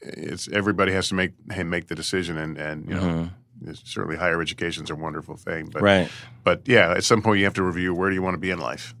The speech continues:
Speaker 2: Yeah.
Speaker 1: And what's your path?
Speaker 2: Do you, I, I know that your son is, uh, now in your field. <laughs>
Speaker 1: Yeah, I've got, I've got two
Speaker 2: Yeah.
Speaker 1: sons. My oldest, uh, who's,
Speaker 2: Uh-huh.
Speaker 1: uh, thirty-two, he's, uh, anchors the,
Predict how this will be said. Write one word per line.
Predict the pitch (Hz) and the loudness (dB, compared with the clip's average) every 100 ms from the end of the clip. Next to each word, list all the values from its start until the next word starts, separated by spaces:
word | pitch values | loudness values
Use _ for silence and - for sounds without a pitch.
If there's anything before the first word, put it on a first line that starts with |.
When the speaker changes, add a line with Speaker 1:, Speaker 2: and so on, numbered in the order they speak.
| - | -4
Speaker 2:
Yeah. | 95 92 80 - - - - - - | 4 4 4 -2 -14 -20 -20 -20 -14
Speaker 1:
And | 80 | -8
what's | 80 85 | -6 -4
your | 67 | -4
path? | 90 80 64 - - - - - | -2 -4 -4 -12 -20 -20 -8 4
Speaker 2:
Do | |
you, | 107 | 4
I, | 104 98 107 104 - | 4 4 4 4 2
I | |
know | 110 107 | 4 4
that | 101 | 4
your | 98 95 | 4 2
son | - 139 135 | 4 2 4
is, | 101 85 | 2 2
uh, | 92 85 85 85 - - - - | 2 4 2 0 -6 -18 -16 -2
now | 92 92 90 | 2 4 4
in | 92 92 90 | 4 4 4
your | 87 85 87 82 - | 4 2 2 -2 0
field. | 98 90 101 107 - | 2 4 4 2 -4
<laughs> | - - 127 127 | -8 2 2 6
Speaker 1:
Yeah, | 160 156 147 | 8 10 12
I've | 135 | 10
got, | 139 - | 8 8
I've | 156 | 6
got | 143 131 | 8 8
two | 104 175 | 8 8
Speaker 2:
Yeah. | |
Speaker 1:
sons. | - 151 151 110 | 10 10 8 8
My | 107 113 | 6 8
oldest, | 123 127 110 - | 8 8 6 4
uh, | 107 98 92 | 4 4 4
who's, | 95 85 | 4 2
Speaker 2:
Uh-huh. | 90 87 90 - 117 | 4 2 2 -2 -14
Speaker 1:
uh, | |
thirty-two, | - 110 113 101 - 117 90 | -2 0 2 0 0 2 2
he's, | 90 92 85 | 0 -2 -2
uh, | 87 85 82 82 - _ _ _ | 0 2 2 -2 -6 _ _ _
anchors | - 98 98 92 85 | 0 0 2 0 0
the, | 87 85 | 0 0